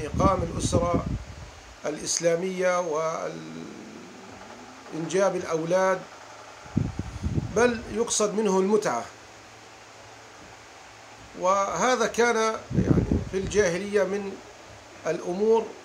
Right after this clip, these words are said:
آه، المألوفة عندهم والمعمول بها، كالخمر والقمار وإلى ما يتبع ذلك.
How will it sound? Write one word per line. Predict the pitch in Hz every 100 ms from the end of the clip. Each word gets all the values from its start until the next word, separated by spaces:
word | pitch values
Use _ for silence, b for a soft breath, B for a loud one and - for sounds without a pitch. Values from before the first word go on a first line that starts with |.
| -
آه، | 107 73 76 - - 50 - - - - - - - 185
المألوفة | 190 202 180 220 226 175
عندهم | 165 185 170 151 139
والمعمول | 139 165 156 202 220
بها، | 180 175 139 101 - - -
كالخمر | 226 - 196 196 190
والقمار | 170 151 170 190 196
وإلى | 180 165 180 175
ما | 170
يتبع | 160 180 185
ذلك. | 147 185 185